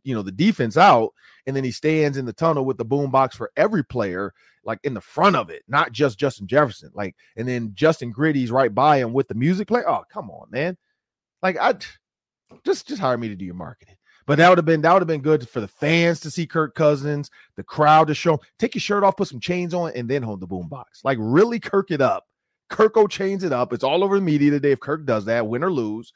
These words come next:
But they probably win 'cause they were gonna win anyway. I think the Li-, the Vikings, I mean, sorry, were gonna win anyway. Nick Mullins just did his best Grinch im-, im-, uh, uh, impression and said, "Ha,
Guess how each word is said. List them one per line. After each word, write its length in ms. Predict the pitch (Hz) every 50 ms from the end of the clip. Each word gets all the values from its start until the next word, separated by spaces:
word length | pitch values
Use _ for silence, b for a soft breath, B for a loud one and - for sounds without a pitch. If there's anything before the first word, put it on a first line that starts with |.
| b b b b
But 140 | - 151 -
they 80 | 151
probably 560 | 139 - - 185 175 226 254 254 214 202 151 131
win 340 | 117 117 110 107 113 143
'cause 140 | 165 - 233
they 80 | 233 240
were 80 | 285
gonna 160 | 269 240 208 165
win 160 | 139 117 113
anyway. 460 | 135 139 117 92 87 92 98 113 127
I 60 | 131
think 200 | 131 180 151 131
the 60 | 143
Li-, 240 | 127 127 131 139 127 -
the 100 | - 123
Vikings, 340 | 110 110 131 139 131 127 104
I 60 | 107
mean, 140 | 104 104 104
sorry, 260 | - 139 120 104 95
were 220 | 95 - 104 107 104
gonna 180 | 120 120 107
win 180 | 104 113 110 113
anyway. 380 | 139 151 131 101 95 98 104 120
Nick 180 | 143 175 -
Mullins 420 | 143 156 196 226 196 180 185 185 B B B B B B
just 200 | - 190 175 139
did 160 | 143 175 190
his 140 | 196 175 135
best 280 | 117 160 185 180 127
Grinch 280 | 117 147 180 220 220 -
im-, 160 | 185 170 165 -
im-, 120 | - 165 151 - - -
uh, 640 | 156 165 170 170 170 170 170 - - 165 170 165
uh, 20 | 160
impression 480 | 170 165 - 196 202 190 - 214 208
and 160 | 202 202 196 -
said, 400 | 220 214 220 214 196 220 170 -
"Ha, 280 | - - - - -